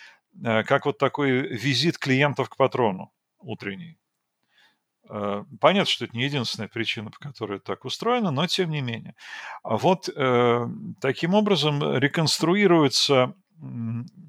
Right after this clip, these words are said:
скажем так, не конкретные вещи, кто там куда пошел и что сделал, мы часто этого не можем себе представить,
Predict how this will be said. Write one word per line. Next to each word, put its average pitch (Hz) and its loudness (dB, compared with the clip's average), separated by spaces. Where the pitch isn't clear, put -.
скажем 131 0
так, 135 2
не 139 2
конкретные 160 0
вещи, 135 2
кто - -2
там 113 0
куда 113 2
пошел 117 0
и 98 -2
что 117 -4
сделал, 104 2
мы 101 -2
часто 113 0
этого 113 -2
не 113 2
можем 104 0
себе 101 -2
представить, 98 -2